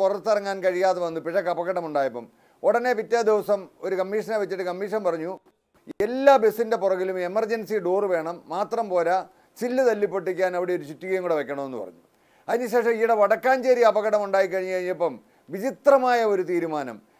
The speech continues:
ബസ്സിൻ്റെ ഡ്രൈവർ, കണ്ടിന്യുവസ് ആയിട്ട് നാൽപത്തെട്ട് മണിക്കൂർ ഓടിച്ചു വന്ന ഡ്രൈവർ, അവൻ, ആ, ഉണ്ടാക്കിയ അപകടത്തിന് കണ്ടെത്തിയത് കേരളത്തിലെ എല്ലാ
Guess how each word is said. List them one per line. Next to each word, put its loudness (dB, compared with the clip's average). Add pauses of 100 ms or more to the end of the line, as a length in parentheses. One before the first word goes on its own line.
(140)
ബസ്സിൻ്റെ 0
ഡ്രൈവർ, 6 (520)
കണ്ടിന്യുവസ് 2
ആയിട്ട് 4
നാൽപത്തെട്ട് 0
മണിക്കൂർ -2 (100)
ഓടിച്ചു -2
വന്ന -2 (140)
ഡ്രൈവർ, 2 (580)
അവൻ, -2 (720)
ആ, -2 (300)
ഉണ്ടാക്കിയ 2 (100)
അപകടത്തിന് 0
കണ്ടെത്തിയത് 0 (380)
കേരളത്തിലെ 4 (180)
എല്ലാ 4